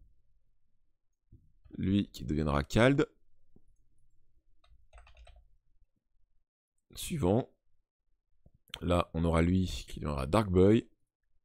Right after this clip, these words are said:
Alors, j'ai pas noté. Faut que je note au fur et à mesure. Nous avons donc ajouté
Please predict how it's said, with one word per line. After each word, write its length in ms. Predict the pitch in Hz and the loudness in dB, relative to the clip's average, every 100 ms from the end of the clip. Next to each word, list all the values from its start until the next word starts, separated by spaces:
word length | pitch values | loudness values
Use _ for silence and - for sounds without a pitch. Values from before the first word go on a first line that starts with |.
| - - | -18 -8
Alors, 100 | 80 | -6
j'ai 120 | 80 | -2
pas 100 | 127 | 0
noté. 280 | 117 101 98 - - - | 0 0 -2 -8 -20 -10
Faut 80 | |
que 60 | 85 | -4
je 40 | |
note 120 | 98 - | -4 -4
au 20 | |
fur 140 | - | -8
et 20 | |
à 20 | 78 | -8
mesure. 220 | 82 82 - - - - - | -8 -10 -14 -20 -20 -20 -4
Nous 120 | - | 4
avons 140 | 113 131 | 4 4
donc 160 | 127 | 2
ajouté 360 | 123 104 - | 2 2 -2